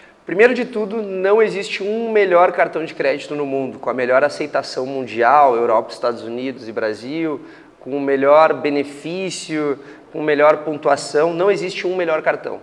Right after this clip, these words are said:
Então, hoje eu já começo dizendo, o melhor cartão é o que tu tiver no momento a, pra começar. Então, sempre começa com o que tu tem. Agora, em relação a cartões, existem cartões que te gerem, geram cashback, cartões que te geram Invest Cash, que é o novo da X P agora,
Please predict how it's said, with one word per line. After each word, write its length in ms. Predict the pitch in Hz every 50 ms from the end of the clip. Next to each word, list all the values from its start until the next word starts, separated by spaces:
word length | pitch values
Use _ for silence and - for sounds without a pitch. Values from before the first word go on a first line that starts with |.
| - - - _ _ _ _ _ _
Então, 200 | - 147 151 160
hoje 140 | 165 175 170
eu 40 | 170
já 80 | 180 175
começo 420 | 175 180 147 156 151 - - - 147
dizendo, 300 | 135 135 131 131 123 123
o 20 | 123
melhor 240 | 127 131 151 185
cartão 420 | 185 220 190 - - 170 175 190 202
é 60 | 190
o 80 | 180 175
que 100 | - -
tu 140 | - -
tiver 320 | - - - 165 165 160 165
no 80 | 180
momento 400 | 175 165 160 147 143 143 143 -
a, 100 | 165 156 - - - - - - _ _ _ _
pra 140 | - 151 147
começar. 680 | - 185 170 180 175 175 - 151 - - - - - - - _ _ _ _ _ _ _ _ _ _ _ _
Então, 160 | _ 110 123
sempre 300 | 135 - - 160 - -
começa 500 | - - 196 170 165 165 170 175 175 196
com 140 | 175 185 180
o 20 |
que 80 | 175 -
tu 140 | - - 170
tem. 260 | - - 127 117 113 - - - - - - -
Agora, 240 | - 143 160 208 226
em 40 |
relação 360 | 240 247 214 202 - - 214 214
a 80 | 214
cartões, 560 | 214 214 180 160 147 - 170 175 196 196 180
existem 320 | 156 147 151 170 165 - 185
cartões 360 | - 175 156 - - 95 -
que 80 | - -
te 100 | - 143
gerem, 280 | 147 143 139 139 139 - -
geram 260 | - 123 143 139 139
cashback, 720 | 139 139 147 147 147 - 151 156 170 190 190 - - - - - - - - - - _ _
cartões 380 | - 131 131 - 160 160 156
que 100 | - -
te 140 | - - 143
geram 300 | 143 147 147 147 147 143
Invest 400 | 143 139 127 139 143 151 - -
Cash, 300 | - 147 139 151 165 -
que 100 | - -
é 40 | 123
o 80 | 120 120
novo 200 | 127 139 135 131
da 80 | 131
X 180 | 123 - - -
P 180 | - - 131
agora, 440 | 143 151 131 127 135 147 170 175 -